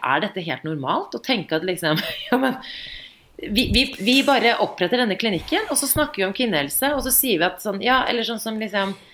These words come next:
de sier de uttalelsene om at liksom, ja, men jeg vil føle meg som en Jaguar E-type, ikke en rent-a-wreck, men da blir jeg sånn, men er jeg det da,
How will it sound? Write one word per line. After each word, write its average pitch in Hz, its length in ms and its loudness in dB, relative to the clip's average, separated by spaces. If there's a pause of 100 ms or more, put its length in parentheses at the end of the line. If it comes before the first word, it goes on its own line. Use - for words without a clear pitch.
(160)
de 226 60 -4
sier 190 340 0
de 175 300 2
uttalelsene 165 460 -2
om 175 100 -4
at 175 160 -2
liksom, 175 340 -6
ja, 185 120 -2
men 180 120 -4
jeg 180 140 0
vil 180 100 -2
føle 175 360 -2
meg 147 160 -4
som 160 180 -8
en 151 100 -10
Jaguar 147 440 -2
E-type, 139 720 -4 (100)
ikke 165 240 -8
en 147 160 -4
rent-a-wreck, 143 680 -4
men 214 80 -6
da 220 80 -2
blir 196 140 2
jeg 196 80 0
sånn, 190 160 -6
men 190 240 -2
er 156 240 2
jeg 143 300 0
det 214 240 0
da, 381 100 4